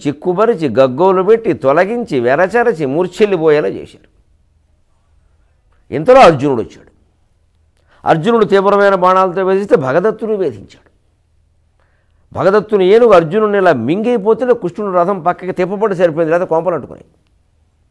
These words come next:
అప్పుడు అర్జునుడికి అవకాశం వచ్చినా నిబంధనల కారణంగా కొట్టలేకపోయాడు. యువతలకు వచ్చి కొట్టేసరికి మళ్ళీ భగదత్తుడు కాస్త తగ్గాడు అంటే కిరీటాన్ని నొక్కులు పడేలా చేశాడు.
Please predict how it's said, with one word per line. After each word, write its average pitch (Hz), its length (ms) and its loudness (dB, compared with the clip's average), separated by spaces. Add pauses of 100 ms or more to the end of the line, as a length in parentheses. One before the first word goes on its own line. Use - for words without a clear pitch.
(520)
అప్పుడు 147 240 0
అర్జునుడికి 170 420 2
అవకాశం 202 480 2
వచ్చినా 233 300 0
నిబంధనల 208 580 0
కారణంగా 202 460 0
కొట్టలేకపోయాడు. 143 840 -6 (380)
యువతలకు 208 360 2
వచ్చి 226 180 4
కొట్టేసరికి 214 460 0
మళ్ళీ 202 160 -2
భగదత్తుడు 196 480 -2
కాస్త 180 260 -2
తగ్గాడు 160 500 2
అంటే 185 160 -2
కిరీటాన్ని 202 760 -2 (320)
నొక్కులు 160 300 0
పడేలా 151 280 0
చేశాడు. 90 380 -14